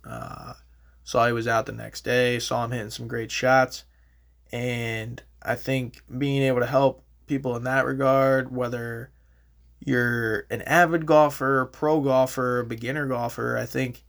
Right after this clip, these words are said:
anybody that can give you any type of help, support, um,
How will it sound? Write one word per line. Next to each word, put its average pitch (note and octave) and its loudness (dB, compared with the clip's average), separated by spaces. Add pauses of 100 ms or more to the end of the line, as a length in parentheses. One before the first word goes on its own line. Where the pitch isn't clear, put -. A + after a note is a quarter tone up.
(680)
anybody D3 4 (400)
that C3+ 0
can B2+ -8
give C#3+ 0
you C3+ 4
any E3+ -2
type D#3+ 2
of C#3 0
help, E3 2
support, - -4 (680)
um, - -10